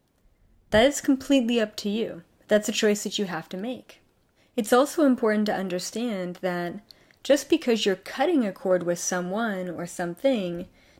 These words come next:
doesn't mean that you're getting rid of them in your life for forever. It just means that you're releasing the old energy that no longer serves you. So,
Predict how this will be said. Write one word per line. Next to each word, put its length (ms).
doesn't 420
mean 720
that 180
you're 640
getting 360
rid 160
of 160
them 400
in 180
your 180
life 680
for 340
forever. 640
It 120
just 280
means 320
that 180
you're 100
releasing 540
the 120
old 280
energy 480
that 160
no 180
longer 320
serves 400
you. 240
So, 480